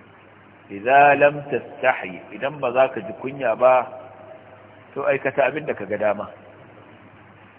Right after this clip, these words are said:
Wani hadisi yana cikin Sahih al-Bukhari kamar yadda muka faɗa, hadisin Abu Mas'ud al-Khudri radiyallahu ta'ala anhu.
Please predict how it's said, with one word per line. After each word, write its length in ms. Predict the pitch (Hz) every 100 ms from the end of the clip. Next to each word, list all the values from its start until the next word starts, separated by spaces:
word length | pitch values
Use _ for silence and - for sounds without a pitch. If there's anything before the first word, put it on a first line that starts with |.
| - - - - - - - - - - - - - - - - - - - -
Wani 140 | 160 156
hadisi 360 | 147 165 147 160
yana 160 | 151
cikin 400 | - - 139 139 - - - - - - - - - - -
Sahih 180 | 120 139
al-Bukhari 520 | 113 113 123 127 131
kamar 240 | 117 120
yadda 80 | 123
muka 180 | 113 113
faɗa, 320 | 101 104 131 131 - - - - - - - -
hadisin 300 | 101 131 123
Abu 220 | 104 127
Mas'ud 320 | 127 - 127 123 - - - - - - - - - - - - - -
al-Khudri 680 | 101 104 123 127 120 120 113 - - - - - -
radiyallahu 640 | - 110 110 113 107 113 107
ta'ala 380 | 101 107 110 131
anhu. 240 | 127 117